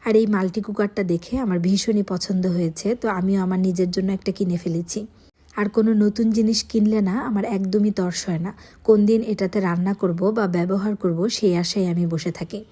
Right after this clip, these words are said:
তো আজকে দুপুরে ভেবেছি পরিবারের জন্য আমি খিচুড়ি, গরুর মাংস রান্না করব,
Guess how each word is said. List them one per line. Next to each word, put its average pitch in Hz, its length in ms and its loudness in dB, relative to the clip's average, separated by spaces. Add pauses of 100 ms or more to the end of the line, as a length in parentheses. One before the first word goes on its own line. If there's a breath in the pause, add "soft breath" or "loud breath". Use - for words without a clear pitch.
(340 soft breath)
তো - 80 0
আজকে 208 400 -2
দুপুরে 233 380 4
ভেবেছি 202 500 0
পরিবারের 202 640 0
জন্য 190 280 -2
আমি 190 260 0
খিচুড়ি, 190 580 -4
গরুর 185 300 0
মাংস 196 260 -2
রান্না 214 300 0
করব, 202 340 -2